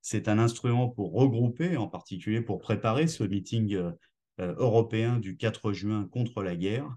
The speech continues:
contre le gouvernement Macron, contre sa réforme des retraites et sa loi de programmation militaire, contre sa volonté d'embrigader la jeunesse dans le service national universel obligatoire.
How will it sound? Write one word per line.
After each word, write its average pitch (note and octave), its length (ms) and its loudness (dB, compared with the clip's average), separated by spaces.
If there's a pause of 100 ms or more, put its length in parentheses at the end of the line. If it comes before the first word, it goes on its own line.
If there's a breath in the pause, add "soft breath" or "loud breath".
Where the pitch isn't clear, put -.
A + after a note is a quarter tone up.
(140)
contre A#2+ 240 0
le G#2+ 80 0
gouvernement G2 480 0
Macron, G2 500 -4 (260 soft breath)
contre C3+ 280 2
sa A#2 160 -2
réforme G#2+ 400 -2
des G2 80 -2
retraites A2+ 340 -6
et F#2+ 60 -4
sa F2+ 160 -4
loi A2+ 180 2
de A#2+ 60 -2
programmation G2 600 -2
militaire, F#2+ 560 -2 (300 loud breath)
contre A#2+ 300 2
sa A2+ 180 0
volonté A#2 500 2
d'embrigader A2 720 0
la G#2 120 -4
jeunesse G2 500 -6
dans G2+ 100 -2
le G#2 60 0
service F#2+ 420 -4
national F#2 600 0
universel F#2 640 -2
obligatoire. G#2 800 2